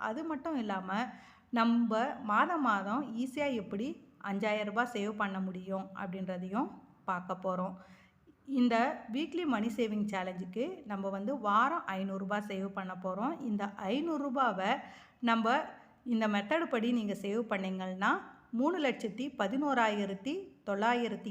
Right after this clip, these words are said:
எண்பது ரூபாய் வரையும் சேவ் பண்ண முடியும். ஒரு வருடத்துக்கு அறுபதாயிரம் ரூபாய்க்கு மேல சேவ் பண்ண முடியும். அது எப்படின்னு பார்க்கலாம் வாங்க. இதுக்கு முன்னாடி நான் நிறைய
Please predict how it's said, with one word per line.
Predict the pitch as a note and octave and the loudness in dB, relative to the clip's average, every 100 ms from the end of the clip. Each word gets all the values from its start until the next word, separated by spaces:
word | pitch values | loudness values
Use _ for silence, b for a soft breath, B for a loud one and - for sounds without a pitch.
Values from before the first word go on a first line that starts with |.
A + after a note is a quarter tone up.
| F#3+ | -4
எண்பது | F#3+ F#3+ F#3+ | -2 -2 -2
ரூபாய் | F#3 A#3 | 2 4
வரையும் | G#3+ F#3 F#3+ D4+ - - | 2 0 -2 -4 -8 -8
சேவ் | G3+ F#3+ G3+ | -4 -4 -2
பண்ண | G3+ G3 G#3 | -2 0 0
முடியும். | G3 F3 F3+ A3 E4+ G#4+ B B B _ | 0 -4 -2 0 0 -2 B B B _
ஒரு | B3+ B3 A#3+ | 4 6 8
வருடத்துக்கு | A#3+ D#4+ F#4+ - - D#4+ - G#3 | 6 4 0 -4 -4 -2 0 0
அறுபதாயிரம் | G#3 A3 G3+ G3+ G3 | 0 2 2 2 2
ரூபாய்க்கு | A3 A#3 A3+ | 2 2 2
மேல | F#3 F#3 A3 - - | 0 0 -2 -2 -8
சேவ் | G3+ F#3+ G3+ | -6 -4 -2
பண்ண | G3+ F#3 F#3 | -4 -2 -2
முடியும். | F3+ F3+ F#3 F#3 | -2 -2 -4 -4
அது | G3+ F#3+ F#3+ | -4 -2 -4
எப்படின்னு | G3+ F#3+ G3 B3+ - - | -4 -4 -2 -2 -4 -6
பார்க்கலாம் | F#3+ F3+ F#3 F#3 A3 A3+ - | -6 -4 -2 0 0 -2 -10
வாங்க. | F#3+ F3 F3+ G#3+ E4+ B B B B _ B3+ | -6 -4 2 4 2 B B B B _ -2
இதுக்கு | C#4+ G4 F#4 C4 | 0 2 2 4
முன்னாடி | G#3+ G3 G#3+ G#3 F#3+ | 4 2 0 -2 -2
நான் | F#3+ | 0
நிறைய | F#3+ G#3 | 0 0